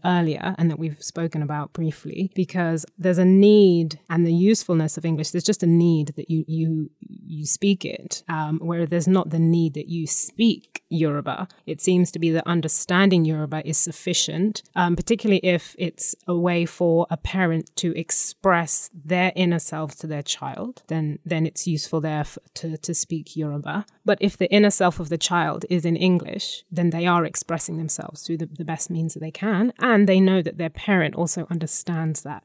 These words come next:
So there's no real, like, impetus to push Yoruba. Having said that, now that I'm on this whole Yoruba flex, um, sort of the correction that I get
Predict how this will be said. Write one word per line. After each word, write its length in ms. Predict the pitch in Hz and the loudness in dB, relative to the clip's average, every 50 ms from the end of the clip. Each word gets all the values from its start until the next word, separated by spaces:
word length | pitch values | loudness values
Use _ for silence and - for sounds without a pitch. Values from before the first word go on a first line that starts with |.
| _ - | _ -6
So 140 | - - 254 | -2 0 2
there's 180 | 214 214 202 | 2 4 4
no 200 | 208 196 190 185 | 4 6 6 6
real, 300 | 175 170 165 160 160 151 | 6 4 4 2 2 0
like, 440 | 147 135 - - - - - - _ _ _ - | -2 -4 -6 -10 -14 -20 -20 -20 _ _ _ 0
impetus 580 | 190 185 175 - - - - - - - - | 2 2 2 2 0 -2 -6 -12 -10 -8 -8
to 100 | - - | -8 -10
push 380 | 135 _ - - 156 - - - | -8 _ -6 -4 -4 -6 -8 -8
Yoruba. 400 | - 147 123 - - - - 196 - _ _ | -8 -10 -10 -10 -10 -10 -10 -10 -12 _ _
Having 200 | - 220 226 220 | 2 4 4 6
said 120 | 196 220 175 | 6 6 4
that, 120 | - 165 | 6 6
now 400 | 180 196 208 226 226 220 175 175 | 6 8 8 8 8 8 6 4
that 140 | 156 160 - | 2 0 0
I'm 240 | - 175 170 170 170 - | 0 2 2 2 4 4
on 180 | 185 175 170 170 | 4 4 6 4
this 180 | 165 160 - | 4 2 2
whole 180 | - 185 175 170 | 2 2 4 4
Yoruba 320 | 170 165 165 156 151 165 | 4 4 2 2 0 -2
flex, 560 | 160 - - 151 156 160 - - - - - - - 196 | -2 -2 -4 -6 -6 -8 -8 -10 -12 -12 -12 -14 -12 -4
um, 580 | - 160 156 151 156 156 156 160 160 160 156 156 - _ - | -2 0 0 0 0 2 2 2 2 2 0 -2 -4 _ -6
sort 220 | - - 185 180 | -2 2 4 4
of 180 | 175 160 156 - | 4 2 0 -4
the 200 | - 180 160 190 | -6 -4 -2 -2
correction 760 | 185 - - 214 196 190 214 220 - - - - 175 160 160 | -2 0 2 4 6 6 6 4 2 0 -4 -2 -2 -2 0
that 100 | 156 170 | 0 0
I 120 | 165 165 165 | 0 0 0
get 720 | 160 151 180 165 147 - - - - - - - - | 0 0 2 2 2 0 -2 -8 -8 -8 -8 -8 -10